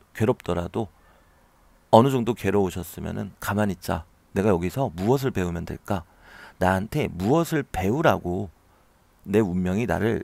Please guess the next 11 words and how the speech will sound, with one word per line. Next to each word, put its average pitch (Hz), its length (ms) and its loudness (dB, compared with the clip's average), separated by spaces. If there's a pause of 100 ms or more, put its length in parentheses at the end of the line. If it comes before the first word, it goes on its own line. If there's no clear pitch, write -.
(300)
이렇게 127 480 2
이끄는 92 360 -4
것일까? 87 500 -6 (300)
이 98 100 0
생각 98 400 -2
한 185 80 -2
번씩 175 420 -2 (340)
해봐 147 160 0
주시면 98 500 -10 (400)
무척 - 280 -6
감사하겠습니다. 92 880 -4